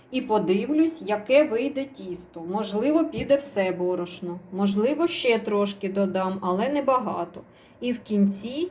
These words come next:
я вилію рослинну олійку, щоб позбирати усі крихти по мисці та щоб було гладеньке тісто.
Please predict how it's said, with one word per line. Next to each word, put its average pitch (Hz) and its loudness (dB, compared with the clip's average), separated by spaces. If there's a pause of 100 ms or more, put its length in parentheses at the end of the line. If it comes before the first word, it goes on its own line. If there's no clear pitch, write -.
я 214 4
вилію 202 2
рослинну 202 2
олійку, 175 -4 (340)
щоб - -2
позбирати 208 2
усі 190 -4
крихти 208 -4
по 185 -4
мисці 175 -2 (380)
та 302 6 (140)
щоб 208 -8
було 202 4
гладеньке 220 -2
тісто. 170 -10